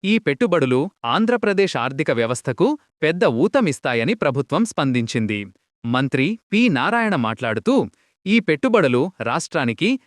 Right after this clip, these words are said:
గ్లోబల్ ఇన్వెస్ట్‌మెంట్ వాతావరణం మరింత బలపడేలా చేస్తాయి" అని అన్నారు. ఈ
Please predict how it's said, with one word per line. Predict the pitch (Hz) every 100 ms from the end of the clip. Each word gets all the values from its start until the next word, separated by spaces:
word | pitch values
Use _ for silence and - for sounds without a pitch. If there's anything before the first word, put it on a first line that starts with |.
| _ 117
గ్లోబల్ | 123 185 226 240
ఇన్వెస్ట్‌మెంట్ | 151 180 - 196 165
వాతావరణం | 110 131 165 127 113 117 226 - _
మరింత | 117 123 226 254
బలపడేలా | 180 113 160 226 208 - 220 151
చేస్తాయి" | 123 143 117 107 98 _
అని | 156 247
అన్నారు. | 180 113 107 101 95 - _ _
ఈ | 160